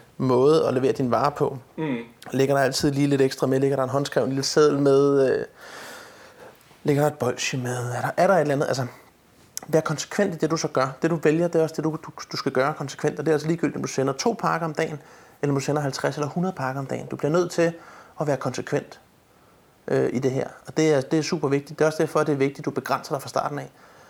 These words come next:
Speaker 1: Du kan sagtens skrive en, en, en lille håndskreven seddel til, til to kunder.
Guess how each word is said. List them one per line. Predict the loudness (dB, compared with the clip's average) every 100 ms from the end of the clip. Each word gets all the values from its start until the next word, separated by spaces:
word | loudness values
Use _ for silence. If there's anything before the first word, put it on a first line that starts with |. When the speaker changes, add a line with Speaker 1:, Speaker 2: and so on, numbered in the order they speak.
| -20 -20 -8
Speaker 1:
Du |
kan | -2 2
sagtens | 2 0
skrive | 2 2 4
en, | 0 -2
en, | -2 -2
en | -2
lille | 0
håndskreven | 0 -2 -2 -4
seddel | -2 -2 -4
til, | -4 -4 -4 -8
til | -6
to | -4
kunder. | -2 -4